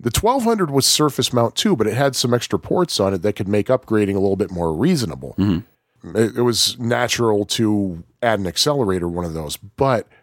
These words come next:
Speaker 1: on the six hundred, there wasn't any kind of port like that. It was just an I D E port and a P C M C I A port, and that was it. And they eventually figured out how to add an accelerator. It basically involved sticking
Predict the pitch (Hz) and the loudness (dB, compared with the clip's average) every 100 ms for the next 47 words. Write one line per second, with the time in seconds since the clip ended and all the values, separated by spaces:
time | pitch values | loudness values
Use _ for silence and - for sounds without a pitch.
0 | _ 117 113 104 208 - 131 117 113 107 | _ -2 0 0 0 0 0 2 2 2
1 | 123 120 120 120 104 113 95 - 160 - | 2 2 2 2 2 0 0 0 -2 -2
2 | 87 82 90 87 98 95 117 - 92 120 | -4 -2 0 2 2 2 -2 0 0 0
3 | 113 107 113 - 151 160 160 _ _ _ | 0 -2 -2 -2 0 -2 -2 _ _ _
4 | 104 101 123 117 117 104 92 107 98 90 | -2 0 2 2 2 0 0 2 2 2
5 | 147 - 80 73 - 104 82 78 156 - | 0 0 -4 -6 -2 0 0 0 -2 -2
6 | - _ _ _ _ - 131 131 127 127 | -8 _ _ _ _ -2 0 2 2 0
7 | 190 208 180 - 160 143 135 123 113 - | 0 0 0 0 0 2 2 2 0 -2
8 | - 110 123 123 127 - 107 107 92 82 | -2 0 2 0 -2 0 0 2 0 -2
9 | - 92 113 120 131 135 107 107 110 113 | 0 2 2 2 2 2 0 0 0 0
10 | 107 107 98 92 101 101 95 - - - | 2 2 2 2 2 0 0 0 0 0
11 | 113 123 110 104 | 0 0 0 0